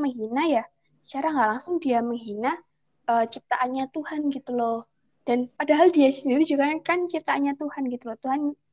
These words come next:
mungkin menciptakan, eh, dia, ya menurut dia kayak dalam keadaan yang sempurna, baik, kayak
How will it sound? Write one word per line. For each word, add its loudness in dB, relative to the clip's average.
mungkin -2
menciptakan, 0
eh, 10
dia, 6
ya 2
menurut -2
dia -6
kayak -16
dalam -10
keadaan -8
yang -14
sempurna, -8
baik, -8
kayak -8